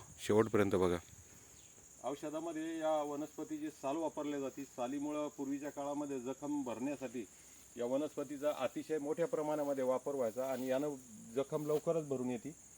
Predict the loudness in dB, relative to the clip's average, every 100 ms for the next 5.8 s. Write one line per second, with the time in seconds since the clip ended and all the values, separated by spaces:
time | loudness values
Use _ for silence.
0 | -20 -20 -12 -8 -4 2 4 4 2 -2
1 | -2 0 0 2 2 2 0 0 -2 0
2 | -4 -2 0 0 0 2 0 0 -4 -2
3 | -4 -2 -2 2 4 4 4 0 -2 -2
4 | -2 0 -2 -4 -10 -10 -2 -2 0 0
5 | 0 -2 0 -2 -2 -2 -2